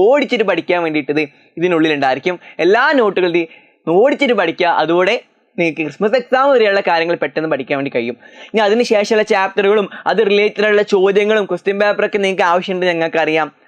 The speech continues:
അതും ഇതേ നമ്മൾ എജുപോർട്ടിൻ്റെ ആപ്പിലൂടെ നിങ്ങൾക്ക് കിട്ടുന്നുണ്ടായിരിക്കും. ഈ റിസോഴ്സിലുണ്ടായിരിക്കും നിങ്ങൾക്ക് ഫ്രീ ആയിട്ട് ഒരുപാട് ചോദ്യ പേപ്പറുകൾ. അതുപോലെ എക്സാംസിൽ പോയി കഴിഞ്ഞാലും നിങ്ങൾക്ക് ഒരുപാട് ക്വസ്റ്റ്യൻസ് ഫ്രീ ആയിട്ട് തന്നെ ചെയ്യാൻ വേണ്ടി കഴിയും കേട്ടോ. അപ്പോൾ ഇതൊക്കെ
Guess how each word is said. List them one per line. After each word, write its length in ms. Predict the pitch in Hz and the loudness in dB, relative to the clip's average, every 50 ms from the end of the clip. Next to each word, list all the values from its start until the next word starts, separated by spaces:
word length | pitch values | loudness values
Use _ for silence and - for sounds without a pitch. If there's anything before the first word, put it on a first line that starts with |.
| _ 160 175 | _ -2 0
അതും 180 | 202 214 262 226 | 2 2 2 2
ഇതേ 100 | 202 185 165 | 2 0 -2
നമ്മൾ 140 | 165 170 175 170 160 | -4 -2 0 0 0
എജുപോർട്ടിൻ്റെ 580 | 139 151 165 139 147 160 156 143 156 165 175 170 - - 151 | 0 -2 -2 0 0 0 0 0 -2 -2 -2 -2 -2 -2 -2
ആപ്പിലൂടെ 380 | 151 139 - 151 156 151 151 156 147 | -2 -4 -2 -2 -2 -2 -2 -2 -4
നിങ്ങൾക്ക് 220 | 143 139 135 - 147 | -6 -8 -8 -8 -10
കിട്ടുന്നുണ്ടായിരിക്കും. 560 | 139 - 143 147 151 147 139 135 135 - 143 - - - _ | -8 -6 -6 -4 0 0 -2 -2 -2 -6 -10 -10 -12 -6 _
ഈ 60 | 175 165 151 | -2 0 0
റിസോഴ്സിലുണ്ടായിരിക്കും 840 | 151 143 - 185 185 202 202 - 233 226 202 185 170 170 160 170 165 | -2 -2 0 0 0 0 0 0 0 0 2 0 0 0 -2 -2 -2
നിങ്ങൾക്ക് 200 | 156 151 151 147 - | -2 -4 -6 -8 -4
ഫ്രീ 100 | 151 156 156 | -2 0 0
ആയിട്ട് 120 | 147 - 165 151 | 0 -2 -4 -4
ഒരുപാട് 280 | 143 143 143 147 156 143 156 | -2 -2 -2 -2 -2 -2 -4
ചോദ്യ 200 | 147 143 143 139 156 | -4 -4 -2 -2 -2
പേപ്പറുകൾ. 360 | 151 139 - 156 147 156 190 226 - - - - - - 196 | -2 -2 -2 -4 -2 0 0 -2 -2 -6 -16 -20 -6 -2 0
അതുപോലെ 240 | 208 214 208 214 190 185 | 0 2 2 0 0 -2
എക്സാംസിൽ 440 | - - 220 233 247 247 226 262 254 220 | -4 -2 0 0 0 0 0 0 0 2
പോയി 180 | 208 196 208 180 196 | 2 2 2 0 0
കഴിഞ്ഞാലും 420 | 196 175 165 156 156 175 226 269 269 214 | -2 0 0 0 0 2 0 -2 -2 -6
നിങ്ങൾക്ക് 240 | 190 180 156 185 170 | -10 -4 -2 0 0
ഒരുപാട് 400 | 170 170 202 226 240 269 269 240 185 | 2 2 2 2 2 2 2 0 -2
ക്വസ്റ്റ്യൻസ് 460 | 165 - - 165 156 147 143 190 220 226 - _ _ _ | -4 -6 -6 -8 -8 -4 -2 -2 -2 -2 -4 _ _ _
ഫ്രീ 140 | 156 156 160 170 165 | 0 2 2 2 2
ആയിട്ട് 180 | 156 147 147 143 147 | 0 -2 -4 -6 -6
തന്നെ 200 | 131 143 170 190 180 - _ _ _ 147 | -4 -4 -4 -4 -6 -10 _ _ _ -2
ചെയ്യാൻ 200 | 147 143 139 139 139 | -2 0 0 0 -2
വേണ്ടി 140 | 131 123 - | -6 -4 -4
കഴിയും 220 | 131 117 113 113 110 | -4 -4 -4 -6 -4
കേട്ടോ. 160 | - 160 151 127 - _ _ _ _ _ _ _ _ _ _ _ | -2 -2 -2 -2 -6 _ _ _ _ _ _ _ _ _ _ _
അപ്പോൾ 140 | _ 170 160 | _ -2 0
ഇതൊക്കെ 460 | 151 147 147 143 - 147 - - 233 | 0 0 0 -2 -6 -10 -4 0 0